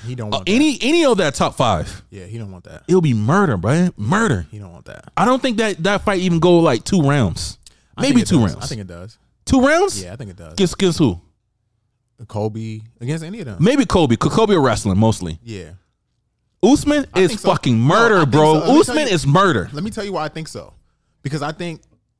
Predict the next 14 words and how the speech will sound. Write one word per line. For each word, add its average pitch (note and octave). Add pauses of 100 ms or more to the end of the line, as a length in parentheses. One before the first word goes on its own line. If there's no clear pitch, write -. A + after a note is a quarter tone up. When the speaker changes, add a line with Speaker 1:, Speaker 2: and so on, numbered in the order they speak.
(200)
Speaker 1:
anybody F3+
that C3+
fights C#3
him, C3+
especially D#3+
if C3
it's B2
like A2+
a G2
Usman B2+ (420)
or A2
a G2
Kobe C#3
Covington, B2